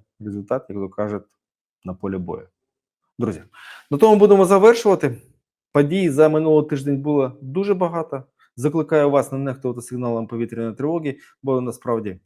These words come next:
ворог буде вдаватися дедалі частіше до провокацій щодо цивільного населення нашої країни через те, що немає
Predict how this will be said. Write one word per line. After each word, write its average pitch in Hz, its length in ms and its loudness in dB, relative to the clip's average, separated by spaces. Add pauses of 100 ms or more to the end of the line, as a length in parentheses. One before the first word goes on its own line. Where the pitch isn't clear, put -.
(120)
ворог 113 460 -4
буде 107 220 -12
вдаватися 110 520 -6 (260)
дедалі 127 340 -4
частіше 117 460 -14
до 107 120 -12
провокацій 110 720 -8 (300)
щодо 104 460 -10 (100)
цивільного 113 460 -6
населення 104 480 -12
нашої 95 280 -16
країни 98 380 -12 (200)
через 101 240 -12
те, 101 100 -12
що 95 180 -14
немає 98 360 -10